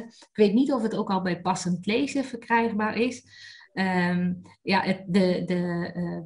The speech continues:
de term craftfulness, ik zei het net al, houdt eigenlijk in jezelf helen door het doen van een creatieve activiteit. Dan mag je dat heel breed zien,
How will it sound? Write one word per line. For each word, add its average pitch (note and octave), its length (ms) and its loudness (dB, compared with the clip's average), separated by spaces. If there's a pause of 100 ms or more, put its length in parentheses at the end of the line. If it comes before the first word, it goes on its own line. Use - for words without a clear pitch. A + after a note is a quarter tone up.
(320)
de F3+ 220 -2
term A#3+ 420 6
craftfulness, G#3+ 680 0
ik - 60 -18
zei G#3 180 -2
het A3+ 100 0
net G3 200 0
al, F#3+ 300 -2
houdt F#3+ 240 -2
eigenlijk G3 420 -2
in G3 280 2
jezelf G3 480 2
helen G3 480 2
door F#3 200 -2
het F#3 120 -2
doen G3 240 4
van F#3 280 0
een F#3 100 -4
creatieve F3 580 -4
activiteit. F3+ 840 -4 (400)
Dan F#3+ 200 2
mag G3 160 2
je G#3 80 0
dat G3 140 -2
heel A3 220 4
breed G3+ 420 0
zien, D#4+ 360 -2